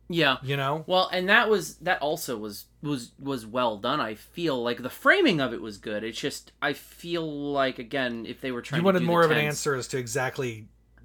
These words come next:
Speaker 2: where he was at the point, at what point.
Speaker 1: Yeah.
Speaker 2: Yeah.
Speaker 1: Yeah,
Speaker 2: I get that. I
Speaker 1: exactly.
Speaker 2: think that's fair. I think
Speaker 1: But
Speaker 2: that,
Speaker 1: no,
Speaker 2: but
Speaker 1: I, I,
Speaker 2: again,
Speaker 1: I
Speaker 2: I
Speaker 1: like
Speaker 2: think
Speaker 1: the framing
Speaker 2: that's,
Speaker 1: of how they
Speaker 2: I
Speaker 1: did
Speaker 2: think
Speaker 1: it.
Speaker 2: that's what you're looking for is, you were looking for it to be, and again, I'm not, you,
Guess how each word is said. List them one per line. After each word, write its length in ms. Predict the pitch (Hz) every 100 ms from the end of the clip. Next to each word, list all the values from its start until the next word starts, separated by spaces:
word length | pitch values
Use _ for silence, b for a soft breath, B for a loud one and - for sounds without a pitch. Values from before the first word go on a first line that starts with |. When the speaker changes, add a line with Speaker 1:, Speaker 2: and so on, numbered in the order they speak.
| -
Speaker 2:
where 460 | 151 151 156 180 196
he 80 | 190
was 240 | 165 160
at 100 | 151
the 180 | - 139 127
point, 300 | 151 147 143
at 160 | 135
what 180 | 143 139
point. 380 | - 135 107 107 _ -
Speaker 1:
Yeah. 400 | 196 170 110 196
Speaker 2:
Yeah. 300 | 214 165 104 B B
Speaker 1:
Yeah, 180 | 180 151
Speaker 2:
I 40 |
get 140 | 240 196
that. 80 | 143
I 120 | 170
Speaker 1:
exactly. 40 |
Speaker 2:
think 180 | 233 247
that's 180 | 214 -
fair. 300 | - 95 - B B B -
I 100 | 185
think 160 | 240 285
Speaker 1:
But 20 |
Speaker 2:
that, 60 | 302
Speaker 1:
no, 120 | 285
Speaker 2:
but 80 | 240
Speaker 1:
I, 40 |
I, 40 | 254 233
Speaker 2:
again, 120 | 269
Speaker 1:
I 40 |
Speaker 2:
I 40 | 226
Speaker 1:
like 120 | 233
Speaker 2:
think 120 | 226
Speaker 1:
the 40 | 214
framing 280 | 208 190 156
Speaker 2:
that's, 100 | 135
Speaker 1:
of 0 |
how 120 | 135
they 80 | 165
Speaker 2:
I 20 |
Speaker 1:
did 60 | 185
Speaker 2:
think 160 | 220
Speaker 1:
it. 40 | 202
Speaker 2:
that's 220 | 196 -
what 140 | 180
you're 120 | 170 165
looking 380 | 170 180 170
for 320 | 151 160 151 147
is, 440 | 139 131 123 - b b b b b b -
you 220 | 147 208
were 120 | 233
looking 340 | 220 202 196 185
for 180 | - 175
it 60 | 170
to 80 |
be, 380 | 147 139 127 143
and 180 | 147 139
again, 360 | 143 156 107 107
I'm 200 | 139 151
not, 320 | 165 165 160 - _ _ _ _ _ _ _ _ 139 117 - 151
you, 340 | 151 156 151